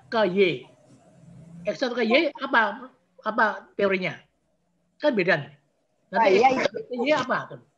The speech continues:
Speaker 1: Jadi masing-masing ada teorinya. Masing-masing hubungan itu dijelaskan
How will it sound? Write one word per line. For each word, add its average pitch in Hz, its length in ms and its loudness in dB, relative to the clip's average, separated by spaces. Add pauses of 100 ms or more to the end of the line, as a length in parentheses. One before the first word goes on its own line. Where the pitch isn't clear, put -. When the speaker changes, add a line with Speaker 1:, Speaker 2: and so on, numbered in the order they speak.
(320)
Speaker 1:
Jadi - 160 -2
masing-masing 247 480 -2
ada 214 160 -8
teorinya. 254 340 -6 (1160)
Masing-masing 214 720 0
hubungan 214 320 -8
itu 214 160 -6 (320)
dijelaskan 170 640 -6